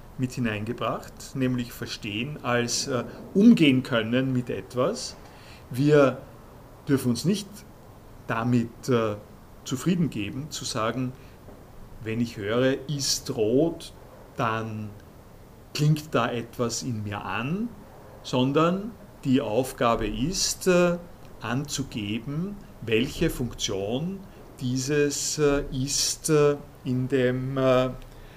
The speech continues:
Satz hat. Und wenn dann jetzt eine Philosophin sagen würde, naja, diese Ist, diese, die Funktion dieses Ist, die besteht darin, dass das Sein sich darin zeigt. Denn das Ist, äh,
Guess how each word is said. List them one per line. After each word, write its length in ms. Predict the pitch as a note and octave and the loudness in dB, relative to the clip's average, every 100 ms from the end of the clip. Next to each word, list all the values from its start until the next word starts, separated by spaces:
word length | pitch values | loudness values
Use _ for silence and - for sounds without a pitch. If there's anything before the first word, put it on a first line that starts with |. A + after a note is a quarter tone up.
| - - - - | -20 -20 -20 -14
Satz 460 | - B2+ G#2+ - - | -6 -4 -4 -6 -4
hat. 380 | C3+ - - - - - - - - - - | -4 -4 -8 -18 -18 -20 -20 -20 -20 -10 2
Und 200 | E3 B2+ | 2 8
wenn 200 | C#3+ G#3 | 8 10
dann 180 | F#3 E3 | 8 8
jetzt 260 | C#3+ - | 2 -2
eine 340 | D3 B2+ C3+ B2+ | -2 -2 0 -2
Philosophin 680 | B2+ A#2+ - C#3+ G3 D#3 B2 | 0 -2 2 2 2 -2 -4
sagen 420 | A#2+ A2 A#2+ A#2+ | -2 -4 -2 -2
würde, 380 | A2+ A2 G#2+ G2 - - - | 0 0 -2 -4 -12 -18 -8
naja, 220 | A#2 D3+ | -2 -2
diese 340 | E3 D#3+ C3+ | 0 -2 0
Ist, 400 | B2 D3 F#3 F#3 | -2 -4 -8 -6
diese, 240 | E3 D#3+ D#3 - | -6 -4 -4 -6
die 80 | C3 | -8
Funktion 480 | C3+ C3 - C#3 G#3 | -6 -6 -2 -2 -2
dieses 340 | F3 D3 C#3 | -4 -4 -6
Ist, 520 | C#3+ F#3+ A3 - - - - - - - - | -6 -4 -4 -8 -10 -18 -18 -18 -18 -18 -6
die 80 | D#3 | -2
besteht 460 | D#3 - D#3+ D#3+ | 0 4 4 4
darin, 340 | G#2+ A2 E3 F3 | -2 0 0 0
dass 180 | D#3 - | 0 -2
das 180 | - | -2
Sein 300 | - B2+ D#3 | -2 0 0
sich 180 | C#3 B2+ | -2 -4
darin 320 | B2 G#2+ G#2+ | -8 -8 -8
zeigt. 560 | - A2 F2 - - - - - - - - - - - - - - - | -8 -8 -10 -12 -16 -18 -18 -20 -20 -20 -20 -20 -20 -20 -18 -18 -18 -4
Denn 120 | C3+ B2+ | 0 2
das 200 | B2+ - | 2 0
Ist, 500 | F3 G#3 - - G3 | 0 0 -2 0 2
äh, 240 | F#3 F3+ | 4 2